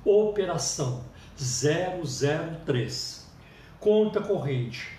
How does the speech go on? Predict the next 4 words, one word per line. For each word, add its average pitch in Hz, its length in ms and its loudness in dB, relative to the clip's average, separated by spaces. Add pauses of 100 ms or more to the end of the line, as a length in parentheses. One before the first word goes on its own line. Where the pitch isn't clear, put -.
(220)
quarenta 151 840 0 (160)
dez 147 560 0
dez, 160 600 0
dígito 139 600 -2